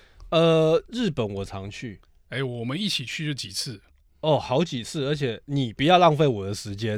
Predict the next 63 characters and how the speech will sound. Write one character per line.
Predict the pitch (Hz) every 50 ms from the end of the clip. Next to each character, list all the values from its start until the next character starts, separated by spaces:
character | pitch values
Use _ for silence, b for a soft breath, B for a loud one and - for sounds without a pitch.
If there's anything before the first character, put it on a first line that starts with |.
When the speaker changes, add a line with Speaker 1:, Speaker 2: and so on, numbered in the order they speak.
| 110
Speaker 1:
对 | 123 113
不 | 117
对？ | 117 117 117 113 104 92 - - _ _ -
Speaker 2:
哎， | 113 117
对， | 120 131 131 123 104 98
这， | 107 120
Speaker 1:
哎。 | 127 127 131 120 113 104
Speaker 2:
这 | 104 180
听 | 160 - 156 160 170
众 | 175 143 120
可 | 107
能 | 113 104 110
不 | 123
知 | 123 123 123
道， | 123 117
我 | 101
们 | 95 107
Speaker 1:
对。 | 120 113
Speaker 2:
下 | 160 147 135
次 | 123 147 131
再 | 120 135 139 131 120 117 - 302 - _ _
找 | - - 202 -
那 | 117 135
个 | 135
当 | 127 - 135 139 139
事 | - 160 135 113
人 | 95 95 101
来 | 101 101 107
一 | 120
起 | 110 - 104
讲， | 101 - 113 113 156
那 | 151
个 | 143 131 127
Speaker 1:
哎。 | 120 98 98
Speaker 2:
才 | - - 120 107 107 110
好 | - - 110 101
笑。 | - - 135 104 90 90 - _
Speaker 1:
这 | - 147
个 | 135 127
是 | 113 143
一 | 139 127
个 | 123 113 107 104
很， | 90 - - - - 120 107 104 107 -
很 | - - 135 143 147
好 | 156 131
玩 | 107 95 95
的 | 104 98
梗。 | - - 92 78 - B B B B B _
那， | - 185 196 185 151 139 135 - _ _ _ _ _ _ _
哎， | 131 104 - _
讲 | _ - - - -
到 | - 131 139
自 | - - - 147 110
驾 | 92 - 131 113 95
哦， | 87 - - - - -
我 | - - 113 113
记 | - - - 220
得 | 160 - 127 117
我 | 110 98 - -
是 | - - - 135
在 | - - 139 131 123 113 107 - -
疫 | 302 202 180 156 131 117
情， | 107 - - - - - - 101 95 101 107